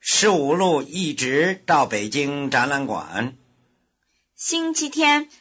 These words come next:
Speaker 2: 北京展览馆的人多不多？
Speaker 1: 星期天人很多，你最好早上去，十点钟以前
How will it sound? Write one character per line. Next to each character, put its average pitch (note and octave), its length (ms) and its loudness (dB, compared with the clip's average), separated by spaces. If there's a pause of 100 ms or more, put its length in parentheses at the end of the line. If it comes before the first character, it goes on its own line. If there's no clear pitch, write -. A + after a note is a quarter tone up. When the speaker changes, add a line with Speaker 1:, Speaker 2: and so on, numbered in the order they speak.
(160)
Speaker 2:
北 A3+ 240 2
京 D4+ 320 -4
展 C#4 240 2
览 D4+ 180 4
馆 E3 340 2
的 G#3 140 0
人 G#3 320 0 (100)
多 C#4 220 2
不 A3 120 -6
多？ F3+ 360 0 (720)
Speaker 1:
星 E3+ 280 -6
期 E3+ 160 -4
天 E3+ 520 2 (160)
人 B2+ 260 -4
很 F#2 280 -8
多， A#2 460 0 (400)
你 B2 180 -6
最 G3+ 160 2
好 C3+ 220 4
早 F#2+ 300 -6
上 C#3 220 -4
去， D#3+ 360 -4 (680)
十 - 300 -2
点 D#3 240 0
钟 D#3+ 160 -2
以 A#2+ 160 -8
前 A#2 560 -2